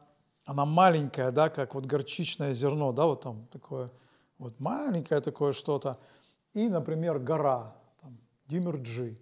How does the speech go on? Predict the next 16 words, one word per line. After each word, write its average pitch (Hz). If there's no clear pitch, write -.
вот, 127
да, 147
вот 127
Димирджи 147
и 175
Романкош, 143
там, 127
горы, 127
да, 143
передвинутся. 131
И -
вот 208
такая 226
маленькая 180
это 151
зерно. 147